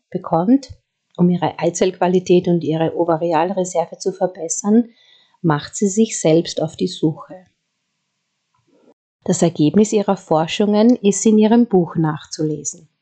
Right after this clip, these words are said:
Am Anfang ist das Ei. Rebecca fängt an, ihre Ergebnisse an sich selbst auszuprobieren, ihre Ernährung umzustellen, dabei erstmal auf raffinierte Kohlenhydrate zu verzichten,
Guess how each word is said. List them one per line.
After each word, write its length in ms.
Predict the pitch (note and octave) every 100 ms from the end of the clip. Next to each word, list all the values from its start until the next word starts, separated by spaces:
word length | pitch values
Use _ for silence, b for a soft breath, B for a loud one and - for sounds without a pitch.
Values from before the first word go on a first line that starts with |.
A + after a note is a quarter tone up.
| _ -
Am 200 | G3 G#3
Anfang 460 | F3 D#3 D#3 F#3+ F3+
ist 200 | F3 -
das 220 | F3 - -
Ei. 320 | D3+ D3 D#3 _ _ _ _ _ _ _ _ _ _ _ _ -
Rebecca 500 | F3 F3 F3+ E3+ B3+
fängt 480 | A#3+ A3 G3 F#3+ -
an, 260 | F3 G3+ A3
ihre 380 | F#3+ F3+ F3+ E3+
Ergebnisse 800 | E3 E3 E3+ A3+ A3+ A3+ A3+ G3+
an 140 | G3
sich 180 | G#3+ -
selbst 340 | D#3 D#3+ -
auszuprobieren, 1080 | E3+ E3 - E3+ F3 E3 E3 D#3+ D3+ D#3+ - -
ihre 260 | F3+ D#3+
Ernährung 540 | - D#3+ D#3 E3+ G3+ G#3+
umzustellen, 920 | G#3 A#3 - A3 - F#3+ G3+ B3+ - _ _ _ -
dabei 360 | E3+ E3 E3
erstmal 580 | E3+ F3 F#3 - F3+ F3
auf 260 | F3 E3 -
raffinierte 560 | D#3+ F3 E3 E3 E3
Kohlenhydrate 800 | D#3 - G#3 A3 G#3 F3 F3 F3+
zu 120 | F3+
verzichten, 760 | F#3 F3 - G3+ G3+ - A3+ A3+